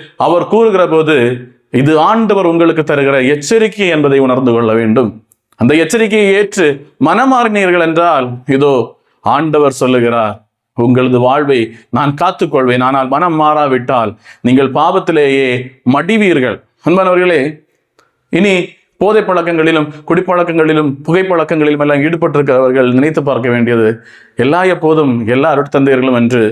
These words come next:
எல்லா அருட்தந்தையர்களும் வந்து உங்களோடு சொல்ல மாட்டார்கள், "இந்த பழக்கத்திலிருந்து மாறுங்கள்" என்று. ஏனெனில் எப்போது ஆண்டவர் பேச சொல்லுகிறாரோ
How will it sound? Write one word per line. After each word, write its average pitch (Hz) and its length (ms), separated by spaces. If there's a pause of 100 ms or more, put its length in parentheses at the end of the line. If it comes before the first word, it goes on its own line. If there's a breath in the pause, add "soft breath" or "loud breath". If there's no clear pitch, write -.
(760)
எல்லா 180 280
அருட்தந்தையர்களும் 170 580
வந்து 143 160
உங்களோடு 135 340
சொல்ல 147 240
மாட்டார்கள், 123 600 (320)
"இந்த 113 180
பழக்கத்திலிருந்து 131 640
மாறுங்கள்" 123 420
என்று. 95 280 (1160)
ஏனெனில் 143 500 (760 loud breath)
எப்போது 131 580
ஆண்டவர் 151 460
பேச 151 380
சொல்லுகிறாரோ 120 600